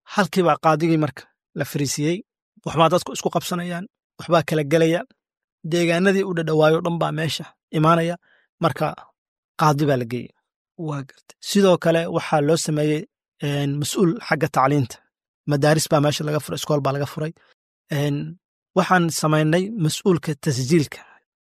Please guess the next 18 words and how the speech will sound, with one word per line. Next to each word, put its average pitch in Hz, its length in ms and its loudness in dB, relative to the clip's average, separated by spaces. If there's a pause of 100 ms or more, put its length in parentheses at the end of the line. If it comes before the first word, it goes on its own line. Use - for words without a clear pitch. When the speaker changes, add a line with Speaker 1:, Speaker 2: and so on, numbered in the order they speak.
(220)
Speaker 1:
iyo 147 160 0
qabuulka. 147 400 0 (460)
Speaker 2:
Oo 165 100 -6
dadka 175 280 -8
xerada 170 260 0
Speaker 1:
Oo 151 120 4
dadka, 170 400 0 (400)
waxa 170 200 0
weeye, 151 220 4
ninka 160 220 -2 (100)
qoraya, 175 320 4 (360)
een, 139 260 -4
dadkana 156 360 0
maxaa 156 220 2
la 156 60 0
yidhaha, 143 180 0
diiwaangelinaya. 143 680 2
Speaker 2:
Mhm. 147 320 -4